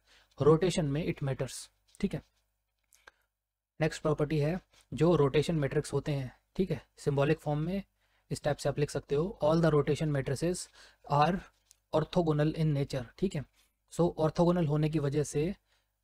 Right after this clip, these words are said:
उसी मैट्रिक्स का, यानी कि रोटेशन मैट्रिक्स का इनवर्स जो है, that is equal to the transpose, ठीक है। So अगर आपसे बोलूँ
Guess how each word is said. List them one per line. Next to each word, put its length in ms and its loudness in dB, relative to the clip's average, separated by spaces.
उसी 260 0
मैट्रिक्स 380 0
का, 120 -4
यानी 220 -2
कि 280 -2
रोटेशन 460 0
मैट्रिक्स 360 -2
का 100 0
इनवर्स 420 0
जो 120 0
है, 160 -2
that 220 -2
is 120 -2
equal 280 -2
to 140 -2
the 140 -2
transpose, 720 -4
ठीक 120 2
है। 100 -4
So 140 -4
अगर 180 4
आपसे 220 2
बोलूँ 380 0